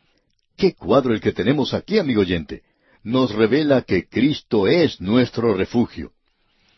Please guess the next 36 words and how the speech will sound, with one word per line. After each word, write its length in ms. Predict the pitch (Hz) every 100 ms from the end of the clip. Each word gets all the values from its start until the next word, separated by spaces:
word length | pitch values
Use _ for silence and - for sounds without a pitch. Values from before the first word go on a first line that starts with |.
| _
Yo 380 | - 76 107 151
ya 220 | 127 82
he 100 | 90
sido 260 | 92 110 98
llevado 460 | 90 80 101 107 101
ante 180 | 87
el 80 | 98
tribunal, 540 | - 90 82 104 113 - - -
y 80 | 127
debemos 400 | 127 180 180 135
decir 280 | 117 170
que 120 | - 123
el 80 |
juicio 380 | - 139 147 143
que 100 | 127
se 160 | 110 101
llevó 260 | 90 101
a 80 | 117
cabo 320 | - 120 104
aquí 320 | 85 131 156 135 _ _
descubrió 600 | 110 131 - 110 104 143
que 140 | 123 117
yo 180 | 139 156
era 220 | 196 -
culpable. 560 | 120 104 92 73 67 _ _ _ _ 117
Yo 240 | 113 160
era 180 | 220 185
pecador, 580 | 160 123 101 90 - _ _ _ _ _ -
y 100 | 120
el 100 | 131
castigo 440 | 135 - 170 143
que 100 | 131
se 80 | 131
aplicó 400 | 101 98 120 123
contra 320 | 117 104 90
mí 260 | 98 147